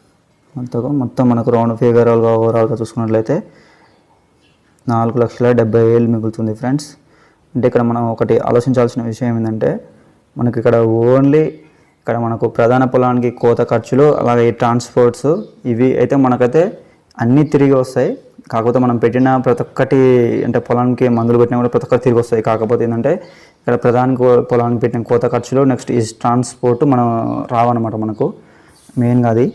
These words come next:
మనకైతే అన్నీ తిరిగి ఖర్చులు వస్తాయి. మనం పొలానికి పెట్టినటువంటి రసాయన మందులకు స్ప్రే చేసినటువంటి, అంటే మనం overall-గా అయితే అన్నీ కూడా తిరిగి వస్తాయి. కాకపోతే నా మెయిన్గా ఏంటంటే మనం త-, ఇవైతే మనం ఖచ్చితంగా పూర్తిగా ఇవైనా ఉంటాయి అనమాట. ఈ ట్రాన్స్‌పోర్ట్,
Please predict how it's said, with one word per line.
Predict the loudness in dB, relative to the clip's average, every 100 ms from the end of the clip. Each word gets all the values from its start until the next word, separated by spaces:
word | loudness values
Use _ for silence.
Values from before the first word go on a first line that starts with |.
| -6 -6
మనకైతే | 0 2
అన్నీ | 2 4 4
తిరిగి | 2 0 2
ఖర్చులు | 0 -2
వస్తాయి. | -4 -2
మనం | -2 -2
పొలానికి | 0 2 2 0
పెట్టినటువంటి | 0 0 0 0 2
రసాయన | 0 0 0
మందులకు | 0 0 -2
స్ప్రే | 0
చేసినటువంటి, | 0 0 0 -4 -2
అంటే | 0
మనం | 2 0 2
overall-గా | 2 2 2 -2
అయితే | -2
అన్నీ | -2 0
కూడా | 0 0
తిరిగి | 0 2
వస్తాయి. | 2 0 -4 -4 -20 -20 _ -2
కాకపోతే | 0 2
నా | 0
మెయిన్గా | 0 0 2 2 4
ఏంటంటే | 2 0
మనం | 0 0 -2
త-, | -4
ఇవైతే | -2 2 4 4 2
మనం | -2 -4
ఖచ్చితంగా | -8 -6 -4 -2
పూర్తిగా | 0 0 2 2
ఇవైనా | 4 2 0
ఉంటాయి | -2 -4 -6
అనమాట. | -8 -6
ఈ | -4
ట్రాన్స్‌పోర్ట్, | -2 -4 -4 -4 -4 -2